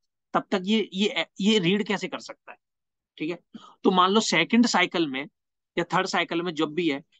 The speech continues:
जब ये instruction जाएगा execution के लिए, तब इसको एफ नॉट की जरूरत है, but ये available नहीं है, because of this stall आ जाएगी। But इस वाले instruction को देखो, subtraction को,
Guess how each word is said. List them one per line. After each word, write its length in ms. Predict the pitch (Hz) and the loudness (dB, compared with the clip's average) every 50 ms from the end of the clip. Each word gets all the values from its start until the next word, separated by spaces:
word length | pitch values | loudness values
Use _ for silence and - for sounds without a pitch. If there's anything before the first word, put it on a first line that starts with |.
| _ _ - | _ _ -2
जब 200 | 160 180 196 202 | 2 2 2 2
ये 240 | 226 214 208 226 220 | 2 2 2 2 2
instruction 520 | 202 190 185 - 214 202 - - 220 208 | 2 2 0 -2 -4 -4 0 0 0 0
जाएगा 460 | 170 160 139 156 190 180 170 117 101 - _ _ - | 2 2 2 2 2 0 -2 -4 -6 -8 _ _ -10
execution 580 | 160 170 139 208 220 180 214 - - 196 185 | -10 -6 -4 -6 -4 -4 -4 -4 -4 -4 -4
के 120 | 170 175 170 | -4 -4 -4
लिए, 220 | 156 127 117 110 - _ _ _ _ - | -2 -4 -4 -6 -10 _ _ _ _ -4
तब 120 | 185 175 | -2 0
इसको 220 | 196 185 - - 180 | 0 -2 -2 -4 -4
एफ 240 | 175 180 170 - | -2 -2 -2 0
नॉट 200 | 196 196 196 - | 0 0 0 0
की 100 | - 208 | -2 -2
जरूरत 320 | 190 196 175 190 190 175 - | 0 0 2 0 -2 -2 -4
है, 120 | 180 - - _ _ - - _ _ _ _ _ _ - - _ - | -8 -12 -14 _ _ -20 -20 _ _ _ _ _ _ -20 -20 _ -6
but 140 | 196 202 - | -6 -4 -2
ये 160 | 208 220 226 | 0 0 2
available 460 | 202 185 185 202 214 214 220 220 214 | 2 4 4 2 2 2 0 -2 0
नहीं 200 | 208 208 202 196 | -2 -2 -2 -4
है, 80 | 185 - - _ _ _ - | -4 -6 -10 _ _ _ -6
because 380 | 143 160 165 - - 208 220 185 233 | -2 -2 -2 0 2 0 2 2 0
of 80 | 226 | 0
this 200 | 190 185 226 226 - - - 170 | -2 -2 -6 -8 -8 -8 -8 -8
stall 260 | - - 220 214 220 214 | -4 -2 0 0 2 2
आ 80 | 208 | 0
जाएगी। 340 | 202 208 196 190 170 190 240 - _ _ _ _ _ _ _ _ _ _ _ _ _ _ - - - - _ _ - | -2 -2 -2 -2 -4 -6 -10 -12 _ _ _ _ _ _ _ _ _ _ _ _ _ _ -20 -20 -20 -20 _ _ -2
But 220 | 143 208 214 170 - - _ _ _ _ _ _ _ - | 0 0 0 -2 -4 -20 _ _ _ _ _ _ _ -4
इस 160 | 208 - 226 | -4 0 2
वाले 220 | 220 214 220 226 | 2 4 4 4
instruction 440 | 226 220 214 - 220 220 - 220 214 | 2 2 0 -2 -2 0 0 0 0
को 80 | 202 214 | 0 0
देखो, 300 | 190 214 - 233 226 202 | 0 0 2 2 0 2
subtraction 640 | - - 190 170 - - 208 - - 220 202 196 | 0 -2 -2 -2 -2 -4 -6 -4 -2 -2 -2 -2
को, 180 | 190 208 254 | -2 -4 -6